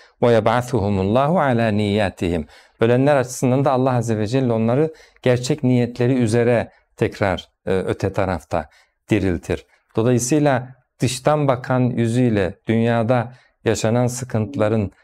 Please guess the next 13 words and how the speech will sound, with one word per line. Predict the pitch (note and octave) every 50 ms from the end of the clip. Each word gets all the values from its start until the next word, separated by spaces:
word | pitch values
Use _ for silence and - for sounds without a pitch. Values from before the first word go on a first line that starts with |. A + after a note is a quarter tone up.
| _ _
sadece | - - - B2 C3 C3 B2 B2 A#2 B2+ B2 B2+
kötüleri | - A#2+ - - A#2 A2+ A#2+ A#2+ C3
vurması | B2 A#2 A2+ G#2+ G#2+ G2 F#2 - - G#2+
gerektiği, | F#2+ E2+ F#2+ F#2 F2 E2+ D2+ - _ - F2 E2 D#2 D2+ - _ - - _ _ _ -
iyileri | A2 A2+ A2+ A#2+ A#2+ A#2 A#2
vurmaması | A2 A2 A#2 A2+ A2+ A2 G#2+ G2+ G2 F2+ F2 - - - F2+ F2 -
gerektiği | - G#2 G#2 G2 F#2+ F#2+ - - A#2+ A2+ A2
gibi | G#2 G2+ F2+ F#2 F2+ D#2 D2 - _ _ _ _ _ _
çok | - - A#2 - - -
kaba | - - G#2 A2 C3+ D3 C#3
ve | B2+ G#2
sathi | - - - G2 F#2+ - - - D3
yaklaşım | C#3+ B2+ A2 F#2 - - G2+ F#2 - - F3 F#3+ F#3